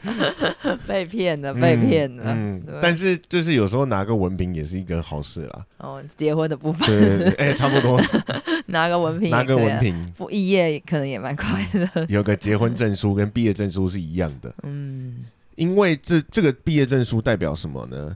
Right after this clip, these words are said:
Speaker 1: 代表什么？
Speaker 2: 代表你们终于成功地进入到爱情的坟墓。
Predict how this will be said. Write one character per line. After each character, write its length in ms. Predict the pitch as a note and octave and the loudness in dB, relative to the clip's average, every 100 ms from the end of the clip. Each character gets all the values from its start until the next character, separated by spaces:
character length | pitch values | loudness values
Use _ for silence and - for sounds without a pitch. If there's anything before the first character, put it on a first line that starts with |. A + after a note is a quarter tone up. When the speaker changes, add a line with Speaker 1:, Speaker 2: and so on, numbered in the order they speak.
| - | -10
Speaker 1:
代 80 | E3+ | -8
表 120 | D#3+ | -6
什 100 | D#3+ | 0
么？ 40 | F3 | 0
Speaker 2:
代 60 | |
表 140 | A2 G2 | 2 0
你 80 | |
们 120 | F2 F#2+ | 0 0
终 200 | C3 G#2+ | 2 2
于 60 | |
成 280 | G2 G#2+ F#2+ | 0 -4 -2
功 220 | A2+ A#2 | -2 2
地 160 | A2+ F2+ - | 2 0 -2
进 200 | - A#2 | -2 0
入 200 | G#2+ G2 | 2 2
到 260 | G2+ G2 - | 2 0 0
爱 160 | B2 G2+ | -2 -2
情 180 | - | -2
的 80 | F2 | -4
坟 180 | F2 E2 | -4 -4
墓。 220 | D#2 E2+ | -6 -8